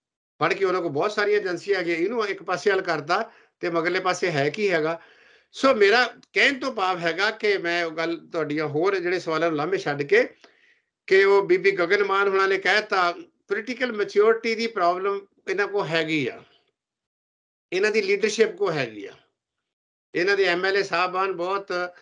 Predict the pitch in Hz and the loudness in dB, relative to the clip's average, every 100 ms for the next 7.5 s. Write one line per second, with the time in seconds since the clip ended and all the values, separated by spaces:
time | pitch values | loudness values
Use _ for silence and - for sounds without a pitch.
0 | _ _ _ - 185 208 202 185 156 156 | _ _ _ -2 4 6 6 4 2 0
1 | 165 190 185 170 254 - _ _ _ _ | 2 4 4 4 2 -6 _ _ _ _
2 | 180 208 214 226 233 220 165 196 262 - | -4 -4 0 2 2 2 0 -2 -2 -2
3 | 185 180 180 175 190 220 175 170 185 190 | 0 0 0 0 0 0 -6 -8 -10 -6
4 | 190 180 - _ _ _ 170 196 240 240 | -4 -4 -8 _ _ _ 0 0 2 2
5 | 262 202 180 226 254 226 214 202 202 208 | 2 2 0 0 -2 0 0 0 0 -2
6 | - 202 220 226 175 175 196 185 202 214 | -4 -2 -2 -2 -4 0 2 4 0 2
7 | 175 170 147 135 | 0 0 0 -2